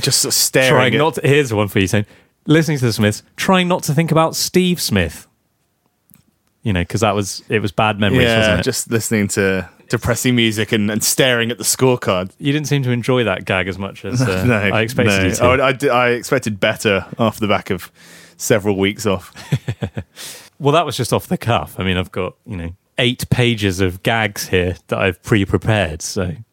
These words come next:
Speaker 1: That's what people come for.
Speaker 2: <laughs> Where have you been and what have you been up to?
Speaker 1: Well, we just needed a break, didn't we? We'd, it'd been a, a hectic schedule.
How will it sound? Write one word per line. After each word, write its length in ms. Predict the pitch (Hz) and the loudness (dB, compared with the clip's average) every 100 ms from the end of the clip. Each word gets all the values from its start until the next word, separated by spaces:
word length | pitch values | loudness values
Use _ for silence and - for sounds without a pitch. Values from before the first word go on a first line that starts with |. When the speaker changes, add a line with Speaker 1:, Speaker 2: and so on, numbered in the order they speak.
| _ - | _ -6
Speaker 1:
That's 200 | 214 117 | -2 0
what 140 | 101 | 0
people 260 | 143 131 170 | 0 0 0
come 240 | - 196 | 2 0
for. 260 | - 139 143 | 2 2 2
Speaker 2:
<laughs> 1300 | - 165 - - 104 - - - - - - - _ | 0 -2 -4 -10 -6 -6 -6 -8 -12 -16 -20 -20 _
Where 260 | 139 175 | 4 4
have 120 | 190 165 | 4 2
you 120 | 143 | 2
been 460 | 175 180 104 95 - | 2 2 0 -4 -2
and 160 | 123 135 | 0 2
what 200 | 147 147 | 2 2
have 120 | 127 | 0
you 100 | 127 | 0
been 140 | 135 | 2
up 180 | 151 - | 0 -2
to? 240 | - 90 - _ _ _ _ | -2 -2 -4 _ _ _ _
Speaker 1:
Well, 100 | 147 151 | 2 4
we 100 | 180 | 2
just 180 | 190 | 2
needed 200 | 165 131 | 2 2
a 40 | 113 | 0
break, 360 | - 151 113 | 2 2 2
didn't 200 | 127 135 | -2 -2
we? 160 | 104 98 | 0 2
We'd, 300 | 113 104 98 | 2 -2 -6
it'd 400 | 113 127 120 113 | -8 -4 -4 0
been 140 | 127 117 | 0 2
a, 360 | 113 113 110 - | 0 -2 -10 -10
a 60 | |
hectic 600 | 120 - 165 - - 120 | -8 -2 -2 -2 -2 -2
schedule. 580 | - 131 110 95 87 95 | 0 0 0 -2 -4 -4